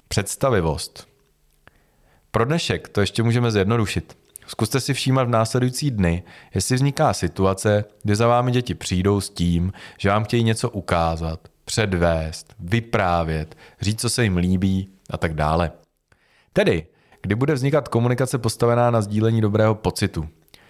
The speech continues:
Všímejte si, jaké jsou vaše nejpřirozenější reakce. Jestli máte tendenci říci, že nemáte čas, nebo naopak všeho nechat a jít to s nimi sdílet.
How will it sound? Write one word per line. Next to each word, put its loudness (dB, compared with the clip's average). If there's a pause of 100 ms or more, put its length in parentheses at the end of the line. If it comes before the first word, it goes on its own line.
Všímejte 2
si, -2
jaké 2
jsou 0
vaše 2
nejpřirozenější 0
reakce. 0 (240)
Jestli 0
máte 0
tendenci 0
říci, 0 (180)
že -2
nemáte 2
čas, 0
nebo 0
naopak 2
všeho -2
nechat -4 (260)
a -2
jít -2
to 0
s -4
nimi 2
sdílet. -2